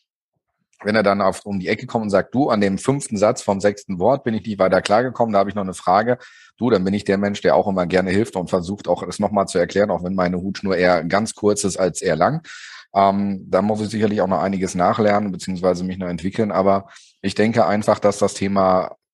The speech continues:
wie gesagt, alles wichtig ist. Und ich meine, wir machen das ja beide schon beruflich eine ganze lange Weile, eine Zeit lang auch zusammen.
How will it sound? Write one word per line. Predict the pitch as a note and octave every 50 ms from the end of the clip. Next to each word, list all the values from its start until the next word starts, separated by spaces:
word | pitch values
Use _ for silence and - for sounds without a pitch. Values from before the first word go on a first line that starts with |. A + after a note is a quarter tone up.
| _ _ _ _ _
wie | _ G2 G#2 A2
gesagt, | A2+ G2+ G#2+ G#2 - - -
alles | F#2 G#2+ A2+ G2 F#2
wichtig | F#2 A2+ - - G#2+ -
ist. | - F2 - -
Und | F2+ F2+
ich | F2+ -
meine, | G2 G2 G2 G2+ F#2+
wir | G2 F#2+
machen | F#2 G2+ G#2 - A#2 G#2+
das | G2+ G2+ F#2+
ja | - G2+ F#2+
beide | F2+ F#2 F#2 G#2 G#2+ G#2+ G2+
schon | - - G2 G2+
beruflich | G2 F#2 G2 G#2+ - - F#2+ -
eine | - F#2+
ganze | F2+ F#2+ F#2+ G2 -
lange | F#2+ F2+ F2+ F2+ F2 E2
Weile, | E2+ G2 A2 A#2 B2
eine | A#2+ G#2 G2 F2+
Zeit | - - F#2 F2
lang | F2 F2 F2+
auch | F2+ F2 -
zusammen. | - - F2 E2 F#2+ F#2+ G#2+ A#2